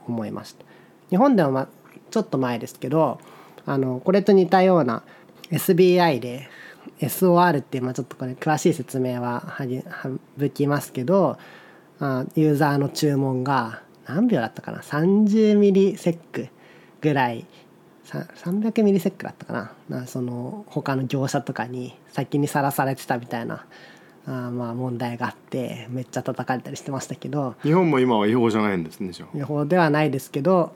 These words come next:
Speaker 1: まあ、今はゼロ秒になっていると。まあ、いいことではないとされていますね。
Speaker 2: うん。
Speaker 1: まあ、そういう感じの論点が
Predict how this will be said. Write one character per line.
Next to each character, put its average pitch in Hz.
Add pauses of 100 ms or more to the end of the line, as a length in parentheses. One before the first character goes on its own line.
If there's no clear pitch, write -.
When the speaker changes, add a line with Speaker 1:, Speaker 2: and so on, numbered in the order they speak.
(140)
Speaker 1:
ま 151
あ、 -
今 170
は 170
ゼ 143
ロ 131 (180)
秒 127
に 120
な 117
っ -
て -
い -
る -
と。 - (320)
ま 139
あ、 123
い 190
い 170
こ 160
と 165
で 180
は 135
な 120
い -
と -
さ -
れ 143
て 165
い 180
ま 143
す -
ね。 208
Speaker 2:
う -
ん。 - (1700)
Speaker 1:
ま 147
あ、 -
そ 147
う 139
い 139
う 135
感 135
じ 127
の 135
論 135
点 120
が 113